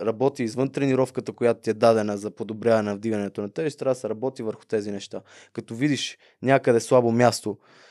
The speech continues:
ти трябва да направиш така, че там мускулите да, да заякнат.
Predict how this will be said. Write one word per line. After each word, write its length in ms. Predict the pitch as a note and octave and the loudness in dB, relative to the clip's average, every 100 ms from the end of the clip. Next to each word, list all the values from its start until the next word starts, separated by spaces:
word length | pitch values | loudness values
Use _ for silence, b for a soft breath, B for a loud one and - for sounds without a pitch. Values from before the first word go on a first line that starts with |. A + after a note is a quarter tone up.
| b b - | b b -10
ти 120 | B2+ | -6
трябва 320 | - B2+ C3+ | 4 4 6
да 320 | B2+ C3 B2+ - _ - | 4 2 0 -4 _ -8
направиш 420 | A#2+ A2+ C3 B2 | -8 2 2 2
така, 260 | G#2+ - B2 | 0 0 2
че 180 | C3+ | 2
там 360 | B2 B2 B2 A2+ - _ - | 0 0 0 -4 -12 _ -10
мускулите 540 | A#2+ A2+ A2+ A2 A2 | -8 -8 -6 -8 -4
да, 380 | G#2+ G#2+ G#2 G2+ | -2 0 -2 -6
да 160 | G#2+ | -6
заякнат. 600 | G#2+ G#2+ G#2+ G2+ F#2+ - | -4 -2 -2 -4 -14 -18